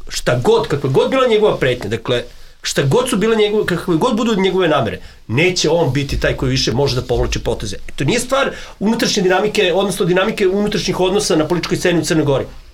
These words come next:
To je stvar međunarodne zajednice. Ona ga je otpisala. Ona koja mu je bila zaštitnik svih ovih godina, ona ga je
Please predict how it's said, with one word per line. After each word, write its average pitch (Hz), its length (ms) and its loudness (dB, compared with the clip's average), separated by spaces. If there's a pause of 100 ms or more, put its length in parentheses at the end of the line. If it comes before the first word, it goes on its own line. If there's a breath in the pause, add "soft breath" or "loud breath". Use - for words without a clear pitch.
(120 loud breath)
To - 60 -4
je 160 40 -2
stvar 208 180 2
međunarodne 156 420 2
zajednice. 127 420 -2 (380 soft breath)
Ona 170 220 2
ga 143 100 0
je 113 60 0
otpisala. - 380 -4 (360 soft breath)
Ona 196 260 4
koja 185 140 2
mu 165 80 4
je 151 60 2
bila 175 200 2
zaštitnik 147 480 -2
svih - 180 -4
ovih 165 140 2
godina, 170 420 2
ona 151 240 2
ga 113 100 0
je 85 180 -6